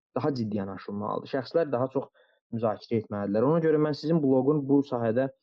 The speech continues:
e, etdiyi işlərə çox böyük önəm verirəm. Yəni, özüm də oxuyuram, oxuyuram, e, bacardığım qədər oxuyuram və hər, orada olan müəlliflərin fikirləri və, e, bu podkastlar və sair, mən bunları çox, belə deyək, təqdirə layiq hal kimi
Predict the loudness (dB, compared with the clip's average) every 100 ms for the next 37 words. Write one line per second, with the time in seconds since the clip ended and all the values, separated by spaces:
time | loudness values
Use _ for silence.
0 | _ _ _ -4 -2 0 -2 2 4 4
1 | 2 -6 -4 -2 0 0 -2 0 -2 0
2 | -2 -6 -4 -4 -4 -6 -4 -2 -2 -2
3 | -2 0 0 0 2 0 -2 -4 -2 -4
4 | -6 -14 -8 -6 -6 -8 _ _ _ -4
5 | -4 -2 -2 0 0 0 0 0 -2 -4
6 | -6 -4 -4 -6 _ _ _ _ -4 -2
7 | -2 -4 -2 0 0 2 2 4 4 4
8 | 2 0 -2 -2 -2 0 -4 -6 -6 -2
9 | -2 0 0 0 0 0 -2 -6 _ _
10 | -4 -2 0 0 -2 -4 -4 -8 -4 -2
11 | 0 -2 -2 -2 0 0 2 2 2 0
12 | -2 -6 -8 _ -2 -2 0 -2 -2 -6
13 | -4 -2 -2 -2 -2 -4 -4 -8